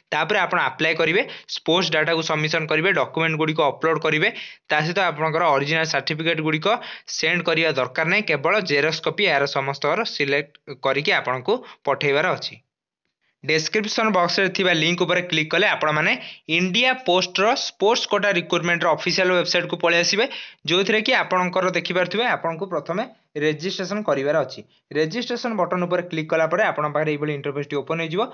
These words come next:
ଯେଉଁଥିରେ କି ଆପଣଙ୍କୁ ରେଜିଷ୍ଟ୍ରେସନ କରିବା ପାଇଁ ସବୁ କିଛି ଡିଟେଲ୍ସ ଗୁଡ଼ିକ ଆପଣଙ୍କୁ ଏଠି ଫିଲ୍ଅପ୍ କରିବା ପାଇଁ ପଡ଼ିବ।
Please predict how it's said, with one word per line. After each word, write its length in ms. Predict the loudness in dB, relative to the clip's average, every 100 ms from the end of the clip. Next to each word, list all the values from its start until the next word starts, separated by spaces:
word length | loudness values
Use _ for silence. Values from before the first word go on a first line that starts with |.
| -12 _ -6
ଯେଉଁଥିରେ 260 | -2 0 2
କି 60 |
ଆପଣଙ୍କୁ 340 | 0 0 -2 -2
ରେଜିଷ୍ଟ୍ରେସନ 600 | 0 -2 -2 -6 -8 -8 -4
କରିବା 240 | -2 -2
ପାଇଁ 180 | 0 -2 -4 -16 _
ସବୁ 240 | -2 0 0
କିଛି 200 | -2 -4
ଡିଟେଲ୍ସ 380 | -4 -4 -4 -4
ଗୁଡ଼ିକ 200 | -6 0
ଆପଣଙ୍କୁ 360 | 0 0 -2 -2
ଏଠି 100 | -4
ଫିଲ୍ଅପ୍ 340 | -4 -2 0
କରିବା 200 | 0 0
ପାଇଁ 160 | 0 -2
ପଡ଼ିବ। 260 | -2 0